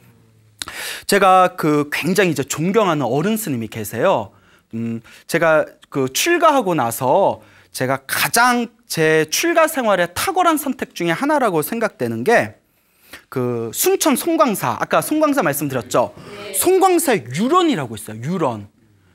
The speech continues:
Speaker 1: 예, 계율 공부하는 유런이라고 있어요. 계율을 공부하는 곳이에요. 예, 계율을, 율장이라고 해서 계율을 공부하는 곳인데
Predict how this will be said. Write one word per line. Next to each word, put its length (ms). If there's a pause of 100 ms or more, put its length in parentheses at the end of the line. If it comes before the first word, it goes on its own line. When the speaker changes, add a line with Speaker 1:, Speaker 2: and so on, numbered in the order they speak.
(120)
Speaker 1:
예, 120
계율 340
공부하는 460
유런이라고 560
있어요. 280
계율을 440
공부하는 440
곳이에요. 600 (260)
예, 140
계율을, 480 (320)
율장이라고 680
해서 140
계율을 460
공부하는 420
곳인데 540